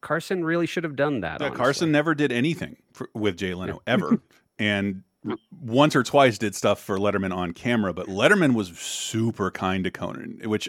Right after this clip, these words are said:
Speaker 2: I wasn't even really part of that generation, but the guy who kind of, wh-, what would you say, unwantedly took your spot, like, he would just come on Conan all the time and do bits with him. Like, just,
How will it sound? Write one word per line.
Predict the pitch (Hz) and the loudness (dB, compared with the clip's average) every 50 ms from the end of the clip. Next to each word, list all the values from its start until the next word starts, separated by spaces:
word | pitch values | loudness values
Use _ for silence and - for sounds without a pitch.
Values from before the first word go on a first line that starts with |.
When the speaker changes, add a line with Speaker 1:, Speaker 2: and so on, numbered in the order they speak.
| - | -8
Speaker 2:
I | - 87 - - 151 165 | -10 -8 -2 4 6 8
wasn't | 190 202 196 165 143 143 139 | 8 8 8 6 6 4 4
even | 127 117 120 110 107 104 - _ _ - - - - - _ | 4 4 4 2 2 0 -4 _ _ -20 -20 -20 -20 -6 _
really | 113 127 127 117 | 4 6 6 6
part | - 135 120 117 | 6 6 6 6
of | 110 | 6
that | 110 107 | 4 2
generation, | - 110 107 98 98 110 120 - - 98 90 | 2 2 2 4 4 4 4 2 0 -2 -4
but | 90 87 - | -4 -4 -4
the | 110 | -4
guy | 98 90 104 104 117 123 131 135 139 135 - - - - _ _ _ _ _ | -4 0 2 4 6 6 6 6 4 2 -2 -10 -20 -20 _ _ _ _ _
who | - - 110 107 104 104 104 98 - _ _ _ _ | -4 0 2 2 4 2 0 -2 -4 _ _ _ _
kind | - - 110 117 117 117 | -4 -2 0 2 4 4
of, | 110 98 - _ _ _ _ _ | 4 2 2 _ _ _ _ _
wh-, | _ - - 151 151 160 | _ -8 -8 -8 -4 -2
what | 156 151 139 | 0 0 0
would | 131 120 | 0 0
you | 117 | -2
say, | 104 - 113 104 - | 0 2 2 2 4
unwantedly | 110 123 139 139 123 120 127 139 - - 156 160 160 156 147 | 4 4 6 6 8 8 6 6 6 4 2 4 4 4 4
took | - - 151 - - | 4 4 2 2 4
your | 135 127 | 2 0
spot, | - - - 131 123 147 160 - - | 2 2 2 2 4 4 4 2 2
like, | 123 117 113 - | 0 0 0 0
he | - 151 | -4 -2
would | 151 160 143 | -2 0 -2
just | 170 156 - | -2 -4 -4
come | - - 156 165 165 | 0 0 2 4 4
on | 160 156 151 143 - - _ _ _ _ _ _ _ _ _ _ _ _ | 4 4 2 0 -4 -8 _ _ _ _ _ _ _ _ _ _ _ _
Conan | - 151 160 185 175 139 | 2 6 6 8 8 6
all | 98 110 127 | 6 4 4
the | 131 135 | 2 2
time | 131 127 139 156 143 104 - - 107 | 0 0 0 0 0 0 -4 -6 -6
and | 101 101 | -4 -2
do | 98 110 104 | 0 0 0
bits | 95 120 127 - - | 2 0 -2 -2 -4
with | - - - | -10 -10 -10
him. | - - - - | -12 -14 -14 -10
Like, | - 110 92 92 87 - | -4 -2 -2 -2 0 -2
just, | 101 95 - - | -4 -6 -6 -8